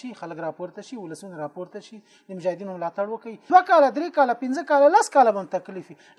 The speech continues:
لس کاله بعد خو به دوی ټغر ور ټول شي کنه. راتلونکي نسلونه خو به هم د دې شر نه خلاص شي کنه. که موږ پکې بندیان شو، الله به اجر راکړي. که موږ پکې زخمیان شو، الله به اجر راکړي. که موږ پکې شهیدان شو، الله دې شهادت قبول کړي، الله به اجر راکړي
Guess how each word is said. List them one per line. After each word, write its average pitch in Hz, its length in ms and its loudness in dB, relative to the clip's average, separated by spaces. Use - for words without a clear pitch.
لس 370 200 8
کاله 330 240 10
بعد 349 160 4
خو 320 60 0
به 285 180 6
دوی 349 140 -2
ټغر 320 260 4
ور 311 200 -6
ټول 392 180 -6
شي 170 160 -18
کنه. 135 180 -18
راتلونکي 339 380 4
نسلونه 330 400 0
خو 285 100 -4
به 285 40 2
هم 269 120 -4
د 269 120 -8
دې 359 80 -2
شر 320 140 4
نه - 100 2
خلاص 330 320 2
شي 165 80 -20
کنه. 262 220 -20
که 285 100 8
موږ 370 280 4
پکې 285 220 -8
بندیان 269 320 2
شو، 285 180 -4
الله 269 160 4
به 220 100 -2
اجر 175 200 -8
راکړي. 139 260 -14
که 269 100 4
موږ 359 140 2
پکې 285 120 -2
زخمیان 320 300 0
شو، 294 140 0
الله 269 300 4
به 277 40 6
اجر 240 200 0
راکړي. 156 240 -4
که 262 60 0
موږ 330 200 4
پکې 277 220 -10
شهیدان 277 320 4
شو، 285 200 -4
الله 277 180 6
دې 269 180 -6
شهادت 233 380 0
قبول 254 200 -4
کړي، 269 100 -12
الله 254 220 0
به 269 160 2
اجر 285 240 0
راکړي 185 220 -6